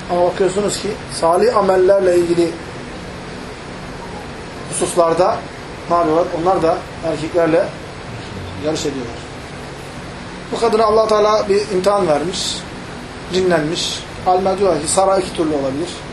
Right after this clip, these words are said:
Birisi böyle normal kas hastalığı, kaslar gerilir düşer. Birisi de ve çok olanı da cinlerin kişiye ne yapması, girmesi ve onu yere yıkmaları. Alimler diyorlar ki insanın iki türlü tedavi, yani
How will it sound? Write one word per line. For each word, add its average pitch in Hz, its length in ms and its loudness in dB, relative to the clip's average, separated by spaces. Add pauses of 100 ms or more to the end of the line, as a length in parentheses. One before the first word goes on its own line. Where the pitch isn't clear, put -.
(360)
Birisi 190 280 2
böyle 170 220 2
normal 175 240 4 (120)
kas 196 180 4
hastalığı, 143 420 -2
kaslar 170 300 2
gerilir 170 360 4
düşer. 160 240 2 (600)
Birisi 196 320 4
de 208 160 4 (360)
ve 202 80 0
çok 190 180 4
olanı 165 280 4
da 208 160 4 (420)
cinlerin 202 380 4 (140)
kişiye 196 220 0
ne 196 40 4
yapması, 156 320 0
girmesi 170 480 2
ve 180 40 4
onu 180 140 2 (200)
yere 190 200 4
yıkmaları. 143 480 -2 (2250)
Alimler 226 320 4
diyorlar 233 240 4
ki 233 160 0 (160)
insanın 226 340 0
iki 226 240 -4
türlü 214 340 2
tedavi, 202 420 4 (540)
yani 180 240 4